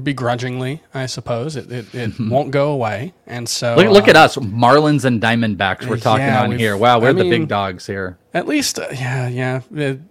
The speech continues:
Speaker 1: it would have been nice if the Diamondbacks had gotten that early championship to kinda make the rest of the, the struggles a little more, uh, palatable.
Speaker 2: Yeah.
Speaker 1: But, you know, still, the Randy Johnson, Kurt Schilling era, that was a lot of fun.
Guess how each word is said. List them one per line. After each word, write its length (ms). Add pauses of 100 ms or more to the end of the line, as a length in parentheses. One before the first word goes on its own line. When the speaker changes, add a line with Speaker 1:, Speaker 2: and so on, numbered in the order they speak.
(160)
Speaker 1:
it 300
would 140
have 80
been 140
nice 240
if 80
the 60
Diamondbacks 560
had 100
gotten 260
that 140
early 260
championship 760
to 200
kinda 240
make 240
the 140
rest 340
of 140
the, 360 (100)
the 120
struggles 480
a 60
little 180
more, 460 (500)
uh, 240
palatable. 600
Speaker 2:
Yeah. 140
Speaker 1:
But, 200 (440)
you 120
know, 180 (120)
still, 520 (480)
the 120
Randy 180
Johnson, 400
Kurt 180
Schilling 280
era, 120
that 120
was 100
a 60
lot 160
of 60
fun. 260